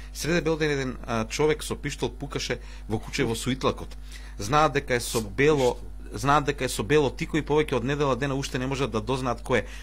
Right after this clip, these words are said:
Speaker 1: Тој психопат се осмелил да извади пиштол среде бел ден. Во поглед на стерилизација и кастрација, досега општината никогаш нема помогнато во тој поглед и ние неколку членови сами го финансираме тоа. Секој месец кастрираме по едно куче.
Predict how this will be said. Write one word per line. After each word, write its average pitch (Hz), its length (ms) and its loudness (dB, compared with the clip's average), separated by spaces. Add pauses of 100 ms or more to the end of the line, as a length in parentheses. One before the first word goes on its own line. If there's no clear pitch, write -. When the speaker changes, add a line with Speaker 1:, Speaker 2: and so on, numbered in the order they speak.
(100)
Speaker 1:
Тој 147 100 4
психопат 139 420 -2
се - 120 -2
осмелил 156 280 -2
да 131 100 -2
извади 139 280 -2
пиштол 139 400 -4
среде 120 320 -2
бел 120 180 0
ден. 117 200 0 (380)
Во 127 120 2
поглед 151 300 0
на 135 80 -4
стерилизација 131 580 0
и 117 80 2
кастрација, 147 500 0
досега 156 380 2
општината 156 480 0
никогаш 160 380 -2
нема 147 180 0
помогнато 139 480 -2
во 151 80 -4
тој 131 160 -2
поглед 147 360 -4
и 113 60 -2
ние 139 140 -2
неколку 131 340 -6
членови 127 380 -4 (280)
сами 151 340 0
го 127 180 -4
финансираме 123 680 -2
тоа. 151 280 4 (220)
Секој 151 240 -2
месец 131 260 -4
кастрираме 135 460 -4
по 110 160 -2
едно 117 160 -4
куче. - 240 -6